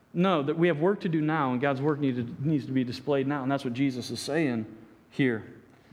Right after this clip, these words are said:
He goes on to say, "As long as I'm in the world, I am the light of the world." We're gonna,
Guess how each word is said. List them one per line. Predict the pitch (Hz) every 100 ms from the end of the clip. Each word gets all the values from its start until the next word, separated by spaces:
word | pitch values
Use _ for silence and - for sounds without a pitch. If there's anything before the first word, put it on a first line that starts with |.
| - - -
He | 196
goes | 202 208
on | 208
to |
say, | 180 208 190
"As | 190 185 165
long | 202 240
as | 208
I'm | 190 208 208
in |
the | 196
world, | 175 208 208 190
I | 170
am | 190 175
the |
light | 160 170 196
of | 170
the | 147
world." | 143 143
We're | 139 208
gonna, | 214